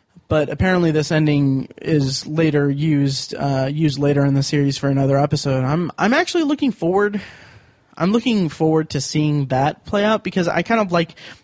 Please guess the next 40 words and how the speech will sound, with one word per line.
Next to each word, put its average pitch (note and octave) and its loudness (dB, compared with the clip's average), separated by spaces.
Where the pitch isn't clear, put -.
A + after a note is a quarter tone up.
that. F3 0
I, F3+ 2
I F3+ 0
really A#3+ 2
appreciate F3 0
Where D#3 2
Is D#3 0
Everybody D#3 0
for C#3+ -2
going D#3 2
the C#3 0
kind D3 -2
of, C#3 0
kind D#3+ 0
of C3 -2
natural D3 0
route C3+ 0
and, C3 -2
and C#3 -2
kind C#3+ 0
of C3+ 0
really D3 2
grounding C#3+ 2
it C#3+ 0
in C3+ -4
reality, C3+ 2
the B2+ 0
realistic C#3 -2
route. C3 -2
But C#3 -2
I'm D#3+ 2
really E3+ 0
interested D#3 -2
in C#3 0
seeing C#3+ -2
a C#3 -2
more C#3+ 2
metaphysical C#3+ 0
or C3 0
more, C#3 2